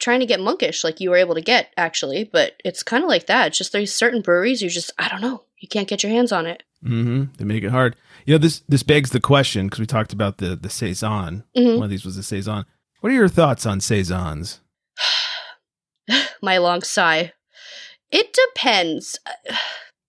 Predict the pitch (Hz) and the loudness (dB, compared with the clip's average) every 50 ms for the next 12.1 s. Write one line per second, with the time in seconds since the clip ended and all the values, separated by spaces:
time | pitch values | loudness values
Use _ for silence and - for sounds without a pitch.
0 | _ _ - - - - - - - - - _ _ _ _ _ - - - - | _ _ -20 -20 -20 -20 -20 -20 -20 -20 -20 _ _ _ _ _ -20 -14 -12 -8
1 | - - - 269 285 339 359 - 381 392 403 415 403 403 403 - - - - _ | -2 0 2 2 2 2 0 0 0 2 2 2 2 0 0 -2 -6 -10 -12 _
2 | _ _ _ _ _ _ _ _ _ _ - - 185 190 190 190 185 170 190 - | _ _ _ _ _ _ _ _ _ _ -4 -4 -2 -2 -2 -2 -2 -2 -4 -4
3 | - 190 170 - _ - 190 202 220 226 240 240 240 240 254 240 240 185 160 - | -8 -14 -14 -14 _ -8 -4 0 2 4 6 6 6 4 4 4 2 0 -2 -8
4 | 160 165 185 196 208 214 196 214 196 165 156 - - - - - - - - 202 | -8 -6 -4 -2 -2 -2 -2 -4 -6 -6 -8 -14 -18 -20 -20 -20 -6 0 2 2
5 | 247 247 196 190 - 240 240 240 254 277 285 285 _ _ _ _ _ _ _ _ | 2 2 0 -4 -4 -4 -2 0 0 -2 -2 -4 _ _ _ _ _ _ _ _
6 | _ _ - 110 110 104 - 190 95 104 - 170 - 208 185 185 190 202 240 269 | _ _ -8 -6 -4 -2 -2 -2 -2 -2 -4 -2 0 0 -2 0 2 2 2 4
7 | 269 269 277 269 - - - 254 240 240 233 233 220 190 - 180 _ _ _ _ | 4 2 2 0 -2 -2 0 2 2 2 2 0 -2 -4 -10 -18 _ _ _ _
8 | _ _ _ _ _ - - 233 226 226 - - 240 226 202 190 190 - _ _ | _ _ _ _ _ -6 -2 -2 -2 0 0 0 0 2 0 -2 -4 -6 _ _
9 | _ _ _ _ _ _ - 180 - - 196 196 208 - - 208 196 196 180 180 | _ _ _ _ _ _ -14 -12 -4 -2 0 0 0 0 0 0 0 0 0 0
10 | 175 170 170 175 202 254 247 208 160 - - 175 165 160 165 214 269 - - - | 0 0 2 0 0 -2 -4 -4 -6 -4 0 2 2 4 4 2 0 -2 -6 -10
11 | - - - 175 151 123 110 107 104 107 139 - 220 233 240 240 240 - 220 185 | -10 -8 -8 -8 -8 -8 -8 -8 -6 -6 0 2 4 4 4 4 2 2 2 2
12 | 180 202 | 2 2